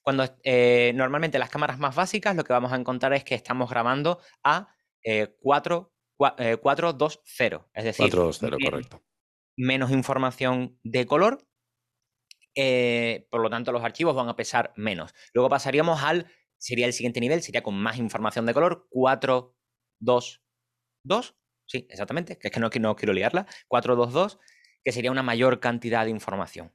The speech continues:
Speaker 1: al final. Y por lo
Speaker 2: Vale.
Speaker 1: tanto, en postproducción podemos hacer más cosillas.
Speaker 2: Por lo tanto, al fin y al cabo, todo, mm, por lo que hemos estado viendo, se basa en lo que hablamos, ¿no? Antes, para acabar trabajando un poquito más después en postproducción. Hemos hablado de palabras que son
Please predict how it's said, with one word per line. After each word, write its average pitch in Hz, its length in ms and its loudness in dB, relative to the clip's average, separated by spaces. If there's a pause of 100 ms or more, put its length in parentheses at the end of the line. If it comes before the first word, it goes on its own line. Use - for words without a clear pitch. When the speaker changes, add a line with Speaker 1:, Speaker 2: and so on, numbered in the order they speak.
(120)
Speaker 1:
al 95 120 -4
final. - 260 -14 (300)
Y 110 120 2
por 101 180 0
lo - 60 6
Speaker 2:
Vale. - 120 0
Speaker 1:
tanto, 175 180 0
en 135 100 2
postproducción 117 560 0
podemos 110 320 -2
hacer 110 360 -2
más 110 140 -6
cosillas. - 540 -16
Speaker 2:
Por 120 160 6
lo 113 80 6
tanto, 127 200 4
al 123 80 6
fin 117 160 4
y 113 60 6
al 98 100 4
cabo, 101 300 4
todo, 98 320 2
mm, 87 320 -4
por 85 160 -2
lo 87 80 0
que 85 80 -2
hemos 87 240 -2
estado 85 320 -2
viendo, 87 300 0
se 85 180 0
basa 85 320 0
en 95 80 0
lo 87 120 0
que 82 100 -6
hablamos, 78 520 -4
¿no? 87 140 0
Antes, 85 320 0
para 85 400 0
acabar 87 380 0
trabajando 95 480 2
un 90 80 -4
poquito 90 360 -2
más 92 400 -2
después 82 380 -2
en 101 100 0
postproducción. 82 520 0
Hemos 113 200 0
hablado 135 220 6
de 131 80 4
palabras 120 460 2
que 101 140 -2
son 117 280 0